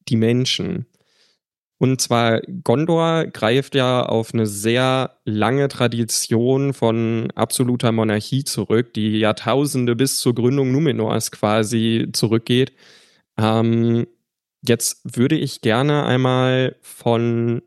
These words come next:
Dennis wissen. Ähm, im Endeffekt ist es ja eine autokratische Regierung, die so eine Monarchie ist.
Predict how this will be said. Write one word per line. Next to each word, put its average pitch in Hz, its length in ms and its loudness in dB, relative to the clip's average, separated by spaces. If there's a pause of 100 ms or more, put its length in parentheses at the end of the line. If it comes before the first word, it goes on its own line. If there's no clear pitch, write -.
(140)
Dennis 123 640 0
wissen. 120 600 0
Ähm, 110 800 0 (140)
im 117 160 2
Endeffekt 135 420 0
ist - 160 -2
es 135 160 -2
ja 120 240 2
eine 117 500 0 (580)
autokratische 127 1400 0 (420)
Regierung, 113 800 0
die 117 320 0
so 110 140 2
eine 110 160 2
Monarchie 113 640 0
ist. 131 400 0